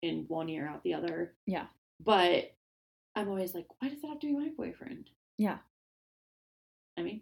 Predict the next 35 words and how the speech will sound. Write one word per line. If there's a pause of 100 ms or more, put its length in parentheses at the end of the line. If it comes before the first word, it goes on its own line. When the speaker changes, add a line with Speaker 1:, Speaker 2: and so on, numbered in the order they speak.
Speaker 2:
Can
it
just
be,
like, (240)
a
friend? (160)
Speaker 1:
Yeah. (140)
Speaker 2:
<laughs>
Speaker 1:
Oh,
speaking
of
friends. (160)
Speaker 2:
<laughs>
You
know,
Speaker 1:
Okay.
Speaker 2:
a
friend
Speaker 1:
A (120)
fri-
Speaker 2:
<laughs>
with (180)
air
quotes.
Speaker 1:
Okay. (160)
A (100)
friend. (300)
That's
the
other
thing,
too,
is, (320)
uh,